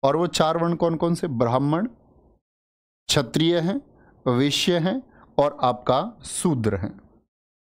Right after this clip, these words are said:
तो ये चार तो पहले थे। तो ये कायस्थ कब आए हैं?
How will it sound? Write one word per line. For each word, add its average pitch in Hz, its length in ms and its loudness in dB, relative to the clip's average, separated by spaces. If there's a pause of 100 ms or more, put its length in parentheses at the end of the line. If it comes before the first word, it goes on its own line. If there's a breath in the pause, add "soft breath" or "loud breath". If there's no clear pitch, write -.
(420)
तो 147 40 2
ये 190 120 2
चार 190 280 2
तो 208 140 0
पहले 220 340 0
थे। 202 220 -2
तो - 360 -4
ये 247 100 2
कायस्थ 226 640 0
कब 220 180 2
आए 175 240 2
हैं? 139 220 0